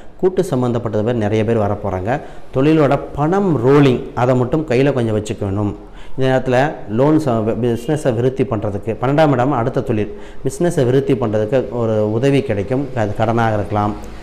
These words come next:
சிறு உதவியா இருக்கலாம், already சேவிங்ஸ் பண்ணதை எடுத்து பயன்படுத்துற மாதிரி இருக்கு. அப்ப தொழிலை விருத்தி பண்ணக்கூடிய காலகட்டமா இருக்கு. கொஞ்சம் புதுமைப்படுத்தணுங்க. இந்த நேரத்துல என்னன்னா, அந்த ஐந்து கிரகச்சேர்க்கையில என்ன சொல்ல வருதுன்னா,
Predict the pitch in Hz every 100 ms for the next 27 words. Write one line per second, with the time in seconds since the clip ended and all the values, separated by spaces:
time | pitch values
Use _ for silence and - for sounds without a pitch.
0 | - - 135 139 127 127 127 117 101 113
1 | 117 117 127 127 143 - 147 156 151 -
2 | 123 117 113 110 120 151 147 120 123 117
3 | 113 104 110 101 - 117 - - - 120
4 | 117 117 131 135 135 139 113 131 143 127
5 | 117 107 107 110 110 107 104 104 101 98
6 | 123 - 160 160 190 202 208 156 123 104
7 | 107 92 98 - - - - - 131 120
8 | 156 143 120 120 143 120 135 123 113 127
9 | 147 123 143 151 147 120 113 135 123 120
10 | 107 127